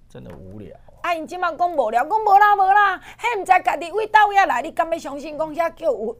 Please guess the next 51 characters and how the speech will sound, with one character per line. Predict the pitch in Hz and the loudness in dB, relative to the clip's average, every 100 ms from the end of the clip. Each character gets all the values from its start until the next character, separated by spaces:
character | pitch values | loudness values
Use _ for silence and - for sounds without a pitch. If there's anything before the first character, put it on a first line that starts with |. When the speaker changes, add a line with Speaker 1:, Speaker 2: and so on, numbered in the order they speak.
| - | -6
Speaker 2:
迄 | 320 | -6
是 | 247 | -4
总 | 285 302 | -4 -4
统 | 302 269 | -4 -6
候 | 214 | -8
选 | 185 233 | -8 -8
人 | 233 196 | -8 -14
呢？ | 190 180 - | -18 -20 -18
<laughs> | 117 - | -16 -12
有 | 226 | -12
维 | 226 247 | -6 -4
安 | 269 262 | -2 -2
嘛？ | 262 233 208 - _ - - | -4 -12 -14 -20 _ -20 -18
Speaker 1:
有 | 160 | -8
维 | 160 202 | -4 -2
安 | 190 196 | -4 -4
啊， | 175 | -6
而 | 147 127 | -8 -14
且 | 127 180 | -10 -8
伫 | 175 175 175 120 110 | -6 -6 -10 -14 -12
台 | 120 | -8
北 | 120 165 | -6 -8
市 | 160 131 | -10 -14
要 | 139 | -10
看 | 156 - 143 | -10 -8 -8
到 | 101 | -8
羊 | 85 82 98 | -14 -16 -16
驼。 | 131 - 57 58 - _ - - - - | -18 -18 -18 -18 -20 _ -20 -20 -20 -16
Speaker 2:
啊， | 262 | -10
人 | 285 277 285 | -4 -4 -6
饲 | - | -6
的 | - - | -4 -4
啊， | - | -6
Speaker 1:
莫， | 285 | -6
Speaker 2:
迄 | 339 | -4
人 | 285 - | -2 -4
饲 | - 240 | -6 -10
的。 | 233 | -8
Speaker 1:
莫， | 208 | -10
莫 | - | -10
非 | 180 165 | -10 -10
是？ | - - 143 - - | -12 -16 -18 -18 -12
Speaker 2:
啊， | 269 | -6
人 | 277 285 | -6 -6
饲 | - 262 | -14 -16
的 | 247 | -14
啦。 | 220 | -12
Speaker 1:
人 | 127 123 139 | -8 -8 -8
饲 | - 139 135 | -14 -10 -8
的。 | |
Speaker 2:
啊， | - | -6